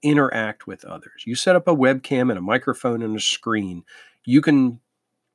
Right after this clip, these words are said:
pretty much have the same conversation you could have with somebody else in the office. Yeah, it's not exactly the same.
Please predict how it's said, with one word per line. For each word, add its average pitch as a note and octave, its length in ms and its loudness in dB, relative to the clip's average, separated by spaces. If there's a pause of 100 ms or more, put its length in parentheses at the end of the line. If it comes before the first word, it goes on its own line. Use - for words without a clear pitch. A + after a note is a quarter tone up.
(100)
pretty D#4 160 8
much B3+ 220 6
have E3 200 0
the C#3 60 0
same D#3+ 340 4
conversation B2+ 760 -2
you G#2+ 160 -4
could G#2+ 160 -6
have G#2+ 260 0
with G2+ 160 -8
somebody G#2 380 -4
else F#2+ 240 -6
in F#2+ 80 -8
the F#2 100 -12
office. - 480 -12 (380)
Yeah, C#4+ 100 6
it's G#3+ 140 4
not F3+ 200 4
exactly G#2+ 600 -2
the F2 160 -16
same. - 280 -10